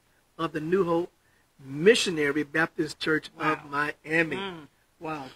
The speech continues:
Speaker 1: thirty-seven years ago.
Speaker 2: Thirty-seven long years.
Speaker 1: Wow, wow. I was only thirty years old and you was only twenty-nine.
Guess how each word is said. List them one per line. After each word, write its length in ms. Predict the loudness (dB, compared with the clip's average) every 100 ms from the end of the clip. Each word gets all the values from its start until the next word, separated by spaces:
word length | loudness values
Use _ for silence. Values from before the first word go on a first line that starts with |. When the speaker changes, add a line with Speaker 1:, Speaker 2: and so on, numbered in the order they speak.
| 2
Speaker 1:
thirty-seven 680 | 2 2 -2 -2 -2 -2 0
years 340 | 2 2 0
ago. 360 | -6 -6 -6 -10 _ -20
Speaker 2:
Thirty-seven 640 | -14 -14 -12 -10 -10 -10 -8
long 380 | -6 -6 -8 -16
years. 560 | -14 -10 -6 -6 -6
Speaker 1:
Wow, 400 | -4 -2 -2 -4 -10
wow. 160 | -6 -4 2
I 120 | 4
was 180 | 4 -2
only 200 | -6 -6
thirty 320 | 4 4 4
years 320 | 4 4 6
old 260 | 2 0 -2
and 100 | -6
you 100 | -6
was 160 | -4 -4
only 180 | -6
twenty-nine. 640 | -8 -6 -4 0 0 0